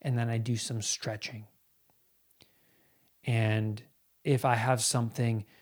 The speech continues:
really stressful that I expect, I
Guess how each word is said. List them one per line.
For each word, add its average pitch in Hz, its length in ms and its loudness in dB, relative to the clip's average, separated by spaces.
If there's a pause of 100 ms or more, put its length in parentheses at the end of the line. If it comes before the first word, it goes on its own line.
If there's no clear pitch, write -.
(840)
really 160 840 6 (460)
stressful 170 800 4
that 131 140 6
I 120 220 2 (280)
expect, - 760 -2 (2500)
I 127 600 4